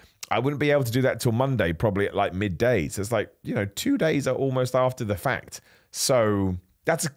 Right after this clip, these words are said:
if it, we don't know if it's real or not, right? It could just be mad rumors. But yeah, if that is the case, it will be, I don't, <laughs> I don't know, I don't know how we're going to do it. Uh, somebody asked, "Am I wrestling again soon?" Yes, I'm wrestling this weekend on Saturday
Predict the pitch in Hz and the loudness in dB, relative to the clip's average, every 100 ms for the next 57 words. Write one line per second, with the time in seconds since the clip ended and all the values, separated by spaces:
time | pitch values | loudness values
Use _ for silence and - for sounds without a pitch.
0 | - - - 165 156 156 - 151 180 165 | -12 -6 -4 0 0 0 -2 0 2 2
1 | 131 110 143 120 139 - 92 110 107 131 | 0 2 2 4 2 0 0 0 0 -2
2 | 110 107 107 107 104 92 117 80 - - | -2 -2 0 0 0 2 0 0 -6 -12
3 | - - - 147 143 123 131 156 170 127 | -18 -20 -2 2 2 2 2 2 2 -2
4 | - 82 127 - - - _ _ - - | 0 0 0 -4 -10 -18 _ _ -20 -20
5 | _ _ - 107 110 98 - 110 107 - | _ _ -2 0 0 0 0 0 0 -2
6 | - - - - 120 - - - - 107 | -6 -10 -8 -4 -4 -6 -10 -6 -2 0
7 | 104 98 90 87 95 90 85 76 73 62 | 2 2 0 0 0 0 -4 -6 -6 -8
8 | - - - - - 107 113 117 185 175 | -10 -12 -12 -16 -2 0 2 2 2 4
9 | 165 160 - 143 135 131 135 151 143 135 | 4 2 0 0 2 2 0 0 0 0
10 | 139 135 - 147 147 127 147 - 98 107 | 0 0 0 2 2 0 0 -2 -2 -2
11 | 113 113 110 - 107 - 120 123 101 95 | 0 0 -2 0 -2 0 -2 0 -2 -2
12 | 123 117 123 117 117 | -2 0 0 2 2